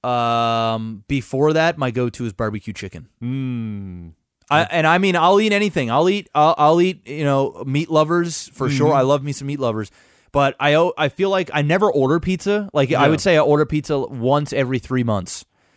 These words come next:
Speaker 1: and when I do order it, I don't want just pepperoni and cheese.
Speaker 2: Yeah.
Speaker 1: I need, I need it to be an experience, right? I need it to be like, you know, I need to go all out.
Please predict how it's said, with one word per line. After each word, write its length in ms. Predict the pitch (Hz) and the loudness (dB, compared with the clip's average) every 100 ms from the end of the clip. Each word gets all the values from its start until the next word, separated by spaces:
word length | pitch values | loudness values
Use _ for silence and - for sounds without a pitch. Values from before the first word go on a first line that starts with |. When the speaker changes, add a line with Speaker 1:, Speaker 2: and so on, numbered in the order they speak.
| _ - - | _ -12 -2
Speaker 1:
and 680 | 143 139 135 127 123 120 - _ _ 131 | 0 2 2 0 -4 -8 -16 _ _ _
when 240 | 143 143 | -4 -2
I 120 | 151 139 | 0 0
do 240 | 139 165 | 2 2
order 320 | 143 143 131 | 2 0 2
it, 180 | 123 123 _ _ _ _ _ _ _ - | 0 -2 _ _ _ _ _ _ _ -2
I 100 | 123 | 2
don't 260 | 160 170 156 | 4 2 2
want 260 | 143 151 | 2 0
just 320 | 123 139 - | 0 -2 -2
pepperoni 680 | - 131 - 123 120 107 92 117 | -4 -4 -2 -2 -2 -4 -10 -12
and 140 | 117 | -10
cheese. 420 | - 107 87 - - _ - | -8 -8 -10 -14 -18 _ -8
Speaker 2:
Yeah. 140 | 139 | 0
Speaker 1:
I 120 | 139 147 | 2 4
need, 340 | 156 160 151 | 4 2 2
I 120 | 143 | 0
need 160 | 143 160 | 0 2
it 100 | 156 | 2
to 100 | 151 | 0
be 180 | 135 139 | 0 0
an 60 | |
experience, 640 | 127 - - 120 95 92 - | 0 -4 -6 -4 -6 -10 -6
right? 240 | 113 123 | -2 -2
I 60 | 123 | -2
need 180 | 135 143 | 0 0
it 100 | 123 | 0
to 80 | |
be 260 | 131 127 131 | 0 2 4
like, 420 | 131 123 120 - _ _ _ _ _ _ - - - | 4 4 2 -4 _ _ _ _ _ _ -18 -16 -4
you 160 | 131 | -2
know, 380 | 127 120 117 113 | 0 2 2 2
I 100 | 110 | 2
need 100 | 143 | 2
to 80 | 151 | 4
go 140 | 151 | 4
all 280 | 160 143 139 | 6 6 6
out. 260 | 131 101 | 6 2